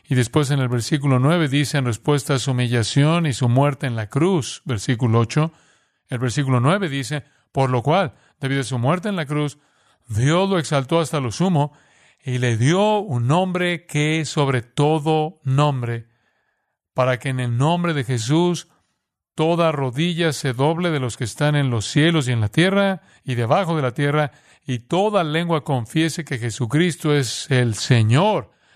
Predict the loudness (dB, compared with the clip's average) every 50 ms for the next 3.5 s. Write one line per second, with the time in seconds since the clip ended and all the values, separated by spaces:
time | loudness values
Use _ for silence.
0 | _ -4 -2 -2 -2 0 -2 0 0 0 0 0 -2 -2 0 0 0 0 0 -2
1 | -2 -2 -2 -2 -2 -4 -8 -10 -12 _ _ _ _ _ _ _ _ _ _ _
2 | _ _ _ _ _ _ _ _ _ _ _ _ -6 -4 -4 -4 -4 -2 0 0
3 | 2 2 2 0 -2 -4 -6 -14 -18